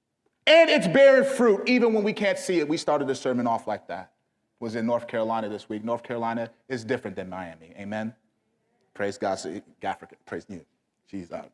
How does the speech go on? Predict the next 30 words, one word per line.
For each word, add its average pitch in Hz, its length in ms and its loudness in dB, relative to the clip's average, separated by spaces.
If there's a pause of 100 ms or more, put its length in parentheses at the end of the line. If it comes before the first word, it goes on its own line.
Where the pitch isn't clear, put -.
(260)
Jesus' - 320 -20
name. 85 160 -16 (260)
Now, 160 200 2 (1500)
one 185 120 0
of 196 40 2
the 165 80 2
refreshing 196 540 -2
things 156 220 -2
about 127 300 0
being 135 160 0
in 131 80 0
North 127 180 -2
Carolina 117 380 -2
this 110 220 -6
week 120 320 -4 (320)
was 123 260 -6 (200)
hanging 170 340 -2
with 165 140 0
some 131 260 -4
other, 147 380 2
like, 117 320 -4 (400)
pastors 156 720 -2
and 110 200 -4
some 143 140 -4
of 131 60 0
my 127 80 0
friends 139 340 -4
out 131 280 -6
there, 143 340 0
and 120 320 -2